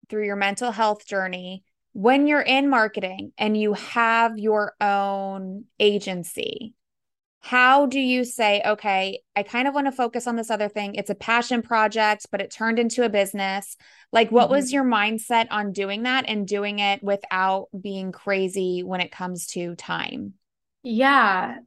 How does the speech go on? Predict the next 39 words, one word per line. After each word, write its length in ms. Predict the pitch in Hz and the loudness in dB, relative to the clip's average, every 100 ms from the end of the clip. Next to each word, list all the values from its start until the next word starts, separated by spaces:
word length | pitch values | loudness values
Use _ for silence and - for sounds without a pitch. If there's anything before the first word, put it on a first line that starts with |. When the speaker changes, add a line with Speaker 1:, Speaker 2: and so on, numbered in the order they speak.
| - | -2
Speaker 2:
Um, 520 | 247 254 247 247 240 | 2 4 4 2 -2
well, 280 | 202 247 262 | 0 4 4
honestly, 420 | 240 254 311 339 | 2 0 0 0
I 80 | 311 | 0
started 280 | 269 254 240 | 2 0 -2
formulating 960 | 226 220 226 220 214 220 220 220 220 - _ | -4 -2 -2 -2 -2 -2 -2 -2 -4 -8 _
the 180 | 220 220 | -6 -6
brand 760 | - 196 202 202 233 269 294 | -4 0 0 2 2 2 0
and 180 | 302 214 | -2 -2
really 240 | 214 214 214 | 0 0 -2
building 320 | 208 208 208 | -2 -2 -2
it 80 | 185 | 0
out 200 | 196 214 | 0 0
in 80 | |
twenty 300 | 226 220 202 | -4 -6 -6
twenty. 540 | 202 - 180 185 254 294 - - - | -8 -6 -6 -4 -6 -6 -16 -20 -14
Um, 340 | - 226 226 208 | 0 2 4 4
I 80 | 214 | 2
had 140 | 208 | 2
lost, 320 | 208 214 226 | 0 0 -2
like, 160 | 226 196 | -4 -4
seventy-five 640 | - 220 214 220 214 196 | -6 -4 -2 -2 0 -2
percent 260 | 214 214 208 | -2 -4 -2
of 40 | |
my 80 | 202 | -2
marketing 400 | 185 180 208 208 | -4 -4 -4 -4
business 380 | 208 214 233 233 | -4 -2 -2 -4
'cause 140 | 202 | -8
we 120 | 190 | -6
were 80 | 196 | -4
mainly 420 | 190 185 196 202 | -4 -6 -4 -4
in 100 | 196 | -4
the 60 | 190 | -4
hospitality 580 | 190 185 208 190 180 185 | -4 -4 -6 -2 -2 -2
space 320 | 185 196 196 | -4 -6 -4
in 120 | 202 | -8
San 200 | 196 185 | -6 -6
Diego. 600 | 185 170 170 196 226 269 | -4 -4 0 2 4 4
And 540 | 240 180 180 185 175 | 0 -2 -4 -6 -10